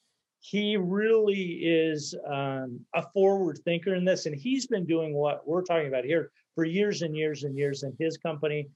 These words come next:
I think they're in the, uh, fastest growing top one hundred in the last couple of years, his little Michael Hyatt company. But he's a guy that is just a genius at this. And he's built a team, and I, I know his people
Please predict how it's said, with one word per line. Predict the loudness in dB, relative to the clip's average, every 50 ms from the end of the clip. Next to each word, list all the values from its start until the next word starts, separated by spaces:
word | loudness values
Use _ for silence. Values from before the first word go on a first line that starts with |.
| _ _ _ _ _ -2
I | -2 0
think | 0 0 -2 -4 0 2
they're | 2 4 4 2
in | 2 0 -2 -2 -2 -2
the, | 0 0
uh, | 0 0 0 0 -2 -4 -4 -2 -2 -2 -4 -4 -2 _
fastest | 2 2 2 2 0 -4 -6 -8 -6 -2
growing | 0 2 2 2 2 2 0 0 -4 -6 -6 -8 -4
top | -2 -2 -2 -2 -2
one | -4 -2 -2
hundred | -2 -2 2 2 2 0 0 -4 -14 _ _ _ _ _ _ _
in | -4
the | -2 0
last | 2 2 0 0 -2 -2
couple | -4 -2 0 0 -2
of | -2 -2
years, | -4 0 2 2 2 0 -2 -4 -6 -6 -4 0
his | 0 0 0 0
little | -4 -4 -4 -6 -8 -8
Michael | -4 -4 -4 -4 -2 -4 -2 0
Hyatt | 0 0 0 -2 -6 -6
company. | -8 -8 -6 -6 -6 -6 -2
But | -2 -2 -2 -2 -4 _ _ -20 -20 _ _
he's | 0 2 2 4 4 2
a | 2
guy | 2 4 4 4 6 6 4 4 4 2 2 2
that | 2 2 2 2 0 -4 -6 -10 -10 -6
is | -4 -2 0
just | 0 0 -2 -2 -4
a | -6
genius | -4 -4 -4 -2 -2 0 0 -2 -4 0 0
at | 0 0 2 4
this. | 2 2 2 0 -10 -16 -18 _ _ _ _ _ _ _
And | -4 -2 0
he's | 2 2 0 0 0
built | 2 2 2 2 2 -2
a | -4 -8
team, | -8 -6 -4 -2 -2 0 0 0
and | 0 0
I, | 0 0 0 -2 -4 -4
I | -4
know | 0 0 2 2 2
his | 2 0 -2 -4
people | -8 -8 -6 -2 0 0 0 -2